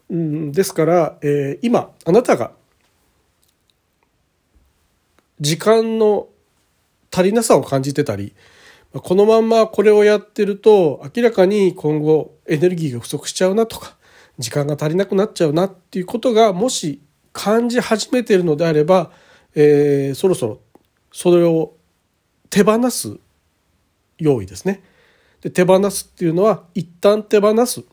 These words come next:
捨てるんじゃない。そのことを少し、えー、考えてほしいなと思います。で、実は、まあ、この録音している僕も今、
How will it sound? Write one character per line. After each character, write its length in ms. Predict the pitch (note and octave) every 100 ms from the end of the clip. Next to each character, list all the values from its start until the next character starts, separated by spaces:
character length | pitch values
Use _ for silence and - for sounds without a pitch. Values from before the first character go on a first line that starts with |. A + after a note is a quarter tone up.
| _ _
捨 140 | - -
て 120 | F#3
る 80 | A#3+
ん 80 |
じ 60 | G#3
ゃ 60 | C#3
な 140 | D3+
い。 120 | C3 _ _ _ _ _ _ _ E3+
そ 140 | E3 G3
の 80 |
こ 140 | A#3 C#4+
と 140 | A#3
を 40 | -
少 260 | - F3+
し、 340 | D3+ G2+ G2 - - - _ D3
え 120 | C#3
ー、 40 |
考 280 | - C#3+ C#3+ C#3+
え 100 | C#3
て 220 | - G#2 _
ほ 100 | C#3+
し 240 | - B2+
い 40 | A#2+
な 180 | F3+
と 140 | G3+ -
思 240 | B2 B2
い 40 | A#2+
ま 120 | B2+
す。 340 | - - - _ _ _ _ _ _ G#3+
で、 80 | E3
実 280 | A3 -
は、 440 | B3+ A#3+ A3 E3+ E3
ま 120 | C3+
あ、 40 |
こ 140 | - E3
の 300 | A3 F#3 G3+
録 280 | F3+ F3+ G3
音 140 | G3
し 100 | F#3
て 120 | -
い 40 | F#3
る 80 | E3
僕 260 | E3+ F#3+
も 120 | F#3+ F3+
今、 280 | E3 G#2